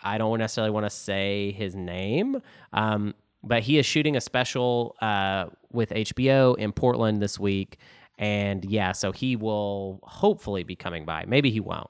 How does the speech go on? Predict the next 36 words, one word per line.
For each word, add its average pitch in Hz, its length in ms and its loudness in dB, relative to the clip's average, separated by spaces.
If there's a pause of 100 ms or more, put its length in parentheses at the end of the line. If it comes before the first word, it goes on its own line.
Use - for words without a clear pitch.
(120)
I, 92 220 -2
I, - 380 -8
I - 20 -6
don't 80 140 -8
know. - 140 -14 (460)
Um, 110 380 2
and 127 160 2
then 139 220 6
you 135 80 2
can - 100 -2
also 160 300 4
catch 127 240 0
me 127 100 2
at 123 40 4
a 120 40 -2
couple 120 260 0
other 117 220 2
shows 123 340 2
where 107 120 2
I'm 107 100 0
just, 104 160 -4
like, 98 160 -2
a 98 60 -4
guest 95 260 -4
performer. 156 640 0 (260)
Uh, 107 240 2
I'm 117 140 0
gonna 117 160 2
be 107 120 2
at 95 80 -4
Dead 117 220 0
Comic 120 300 -2
Society 123 600 2
on 110 120 0
November 98 340 -2
second 139 540 0